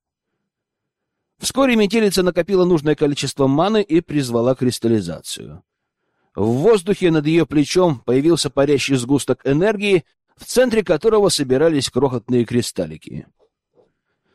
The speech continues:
Да, кристаллизация считалась аниме как заклинание, но выглядела как некий ледяной дух. Из приятных побочных эффектов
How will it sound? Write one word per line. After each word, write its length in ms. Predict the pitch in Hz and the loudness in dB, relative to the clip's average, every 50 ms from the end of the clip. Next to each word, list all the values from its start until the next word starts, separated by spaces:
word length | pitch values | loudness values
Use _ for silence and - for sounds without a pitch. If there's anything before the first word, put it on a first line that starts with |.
| _ _ _ _ _ _ _ _ _ _ _ _ _ - | _ _ _ _ _ _ _ _ _ _ _ _ _ -12
Да, 320 | - 113 156 214 262 254 | -6 0 0 2 2 2
кристаллизация 880 | - - 196 190 175 - - 180 170 160 151 185 220 214 - - 185 165 | 0 0 -2 -2 -2 0 0 0 0 2 0 0 -2 -2 -2 -2 0 0
считалась 680 | - - 143 135 - - 185 175 170 160 135 - - - | 0 0 -2 -4 -2 0 0 2 2 0 -2 -2 -2 0
аниме 480 | 151 160 165 160 156 151 147 143 139 | 0 2 2 2 2 2 4 2 2
как 180 | - 151 139 127 | 0 0 -2 -2
заклинание, 840 | 117 131 139 - 135 147 139 131 127 107 90 82 80 80 73 - 55 | -2 -4 -2 0 0 0 2 2 0 -2 -2 -6 -12 -14 -16 -12 -4
но 560 | 82 123 165 214 233 214 160 117 - - _ _ | 0 2 2 4 4 2 0 -2 -6 -12 _ _
выглядела 580 | - 98 113 156 214 208 185 180 160 156 156 151 | -8 -4 0 0 0 0 0 0 0 2 2 2
как 220 | 139 151 139 - | 2 0 -2 0
некий 320 | 120 147 165 156 - 143 135 | 2 2 2 2 2 2 2
ледяной 360 | 139 135 131 135 139 143 135 | 2 2 2 2 4 2 2
дух. 460 | 123 110 147 143 117 - - - - _ _ _ _ _ _ _ _ _ _ _ _ _ _ _ _ - | 2 2 2 2 2 0 -4 -14 -20 _ _ _ _ _ _ _ _ _ _ _ _ _ _ _ _ -6
Из 200 | - 131 117 - | -4 -4 -4 0
приятных 560 | 147 156 170 190 202 190 - 190 175 - - | 2 2 2 2 2 0 0 -2 -4 -2 0
побочных 520 | - 165 - 180 170 - - 165 147 - - | 0 0 2 0 -2 -2 -2 -4 -4 0 0
эффектов 560 | 156 156 - 185 202 202 - - 190 - - | 0 0 2 0 -2 0 0 -2 -2 -2 -2